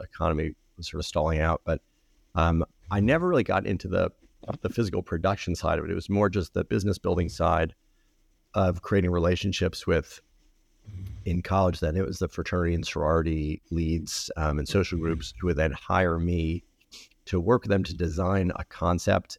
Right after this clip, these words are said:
And I found a great artist and printer who would produce that. And I was essentially just the middle person that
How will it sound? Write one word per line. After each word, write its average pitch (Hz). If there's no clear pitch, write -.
And 85
I 80
found 87
a 82
great 80
artist 87
and 87
printer 90
who 87
would 80
produce 92
that. 80
And 85
I 82
was 82
essentially 82
just 78
the 78
middle 95
person 80
that 80